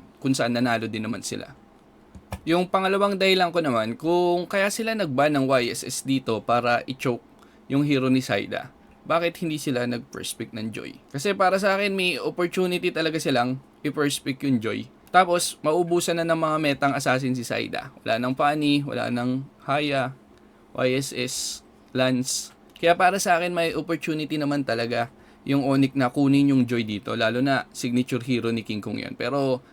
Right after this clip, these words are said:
tingin ko, sinadya talaga nilang hindi kunin yung Joy. Kasi nga, gusto nilang i-force yung T N C mag-Joy,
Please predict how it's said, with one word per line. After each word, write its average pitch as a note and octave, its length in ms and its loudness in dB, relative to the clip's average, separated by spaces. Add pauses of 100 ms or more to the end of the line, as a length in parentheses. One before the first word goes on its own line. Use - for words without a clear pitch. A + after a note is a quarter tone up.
(120)
tingin D#3+ 240 0
ko, C3+ 320 2
sinadya C#3+ 480 0
talaga C#3+ 240 0
nilang C3+ 320 0
hindi C3+ 320 2
kunin B2+ 320 2
yung A2 80 -2
Joy. G2+ 240 -8 (480)
Kasi C3 240 0
nga, A2 160 0
gusto B2+ 320 -6
nilang C3 320 0
i-force B2+ 400 -2
yung B2 80 -2
T A#2 160 -6
N A#2+ 160 -2
C - 80 -2
mag-Joy, A#2+ 480 -2